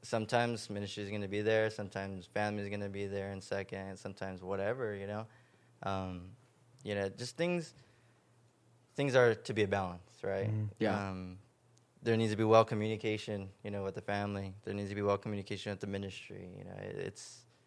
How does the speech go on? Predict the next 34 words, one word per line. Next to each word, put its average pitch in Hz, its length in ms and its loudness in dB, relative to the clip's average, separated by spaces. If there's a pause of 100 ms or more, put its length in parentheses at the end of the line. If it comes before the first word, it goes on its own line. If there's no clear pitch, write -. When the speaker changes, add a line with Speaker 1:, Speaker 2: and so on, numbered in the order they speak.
(800)
Speaker 1:
it's 110 180 0
a 123 60 4
lot, 117 380 8 (320)
but 107 140 6
it, 107 220 4
it, 87 200 -2 (140)
it's - 160 -12
to - 80 -6
be 113 60 -2
balanced, 120 520 -2
and, 95 380 -4
you 101 100 -8
know, 98 140 -4
it 98 240 -4
definitely 104 280 0
can 95 120 -12
feel 107 180 2
overwhelming. 107 640 2 (100)
But 104 100 2
again, 110 400 0 (340)
it's - 160 -12
the 127 80 -2
call. - 400 0 (120)
You 82 60 -12
know, 95 100 -8
you, 101 200 -8
you, 104 200 -10
we've 104 160 -6
been 101 120 -4
called 107 280 2
to 104 40 -2
do 104 160 0
this, 123 220 2
so 98 380 -2